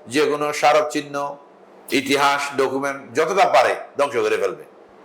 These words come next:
তার মধ্যে, তার একটি লক্ষণ এটা। দি-, প্রভা-, বিশ্ববিদ্যালয়ের প্রশাসন এই যে ইচ্ছে করে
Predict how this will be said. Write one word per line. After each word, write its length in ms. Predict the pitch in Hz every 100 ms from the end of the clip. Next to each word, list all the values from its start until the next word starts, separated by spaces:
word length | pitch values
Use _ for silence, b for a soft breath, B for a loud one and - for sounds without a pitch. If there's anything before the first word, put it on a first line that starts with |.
| - - -
তার 160 | 139
মধ্যে, 200 | 139 147 - -
তার 160 | 160 165
একটি 220 | 160 151
লক্ষণ 380 | 147 147 170 139
এটা। 320 | 98 95 76 - - -
দি-, 240 | 143 139 -
প্রভা-, 360 | 143 147 156 151
বিশ্ববিদ্যালয়ের 680 | 135 143 175 156 160 160
প্রশাসন 480 | 151 156 190 151 113 - - - - - - - - - - - - - -
এই 100 | 123
যে 220 | 123 -
ইচ্ছে 260 | 165 - 214
করে 440 | 208 156 110 -